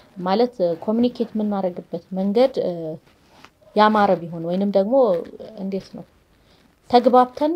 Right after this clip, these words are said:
እ፣ ችግሮቻችንን መፍታት ብንችል፣ እ፣ ጥሩ ነው ብዬ አስባለሁ። አንቺም እሷም አሰሪ ስለሆንሽ፣ እ፣ ተከብረሽ ጥፋትሽ ሳይነገርሽ ታልፎ ከዛ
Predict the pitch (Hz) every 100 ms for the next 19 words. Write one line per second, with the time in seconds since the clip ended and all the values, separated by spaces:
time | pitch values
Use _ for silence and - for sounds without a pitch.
0 | 320 - 180 175 170 165 _ - 202 220
1 | 214 - - 202 190 190 196 190 170 _
2 | - - - 180 175 214 214 208 285 349
3 | - _ _ - 180 180 190 185 180 165
4 | 165 190 - - 156 156 156 - - 180
5 | 190 339 370 254 - 160 - _ _ _
6 | _ _ 202 - 208 214 220 254 320 320
7 | 202 190 175 - 170 - 190 220 240 311
8 | - - - _ - - 196 196 - 196
9 | 190 185 190 196 - - 208 208 262 285
10 | 285 180